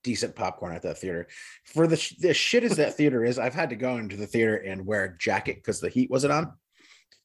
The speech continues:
The, the popcorn's actually pretty decent there. And that's how you rate a theater,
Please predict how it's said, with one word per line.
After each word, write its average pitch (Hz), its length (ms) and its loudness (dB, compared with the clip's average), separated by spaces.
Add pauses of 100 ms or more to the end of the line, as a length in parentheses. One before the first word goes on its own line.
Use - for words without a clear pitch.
(540)
The, 127 120 -4 (160)
the - 80 0
popcorn's - 500 -2
actually 120 340 -4
pretty 113 280 -2
decent 90 380 -6
there. - 180 -16 (600)
And 113 120 -4
that's 151 220 4
how - 100 0
you 104 160 -2
rate 98 160 -6
a - 40 -8
theater, - 400 -4